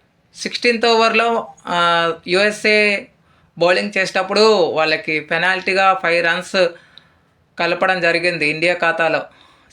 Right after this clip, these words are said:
So, అది మనకి చాలా హెల్ప్ చేసిందని చెప్పుకోవచ్చు. అదేవిధంగా మనము వీడియోలో చెప్పుకున్నట్టుగానే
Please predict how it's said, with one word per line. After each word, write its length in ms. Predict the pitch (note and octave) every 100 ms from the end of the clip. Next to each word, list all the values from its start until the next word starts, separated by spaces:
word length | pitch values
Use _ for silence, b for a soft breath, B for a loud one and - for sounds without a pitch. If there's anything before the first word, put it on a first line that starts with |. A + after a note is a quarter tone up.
| -
So, 60 |
అది 220 | F3 E3+ G3
మనకి 400 | F#3+ F#3 F#3+ F3+ E3
చాలా 340 | D3 F3+ G3+
హెల్ప్ 400 | F#3+ F#3+ F3+ -
చేసిందని 420 | F#3 F3+ F3+ F3
చెప్పుకోవచ్చు. 680 | E3+ E3+ - F3 F3 F#3+ F#3+ E3
అదేవిధంగా 720 | D#3+ E3+ E3+ E3+ F3 F#3 - B B B B B
మనము 640 | E3 E3+ E3+ E3 D#3+ D#3 - _ _ -
వీడియోలో 340 | F3+ G3 F#3+
చెప్పుకున్నట్టుగానే 960 | F#3 F3 - F#3 F#3 F#3 F#3 F3+ G3+